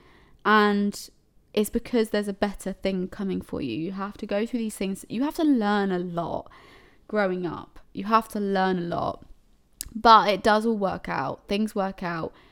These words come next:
Maybe your path changes. Maybe you get the thing you want. Maybe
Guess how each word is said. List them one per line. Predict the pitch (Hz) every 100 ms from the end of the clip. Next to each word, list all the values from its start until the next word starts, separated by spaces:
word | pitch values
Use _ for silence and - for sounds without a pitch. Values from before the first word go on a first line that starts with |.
| _ _ _
Maybe | 214 226 247
your | 240
path | - 233 214 -
changes. | 208 185 185 165 165
Maybe | 180 175 180 185
you | 180 202
get | 196 247
the | -
thing | 214 196
you | 180
want. | 165 151 -
Maybe | 185 196 202 196 190